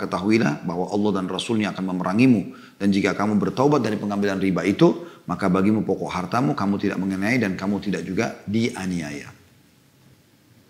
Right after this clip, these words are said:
Juga teman-teman sekalian,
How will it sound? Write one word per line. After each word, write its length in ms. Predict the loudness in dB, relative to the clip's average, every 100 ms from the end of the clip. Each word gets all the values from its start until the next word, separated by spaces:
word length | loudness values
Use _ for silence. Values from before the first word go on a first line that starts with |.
| _ _ -20 _ _ _ _ _ _ -20 -20 -20 -20 -20 -20 -20 -20 -20 _ _ _ 4
Juga 240 | 10 10
teman-teman 400 | 10 8 8 6
sekalian, 640 | 4 4 4 4 2 0